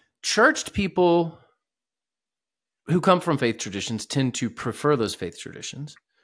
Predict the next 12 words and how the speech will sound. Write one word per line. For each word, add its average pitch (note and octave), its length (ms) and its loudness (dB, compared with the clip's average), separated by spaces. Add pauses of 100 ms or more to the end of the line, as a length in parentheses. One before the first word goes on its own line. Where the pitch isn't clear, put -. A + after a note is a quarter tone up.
(540)
Unchurched F3+ 540 4
people G#2+ 300 -2
who B2 140 0
really F#3+ 200 2
don't D3+ 140 0
have C#3 140 0
a C3 60 2
perspective A2+ 720 -2
much A2 280 -4
about G#2 220 -6
the A2+ 60 -14
church F#2+ 420 -8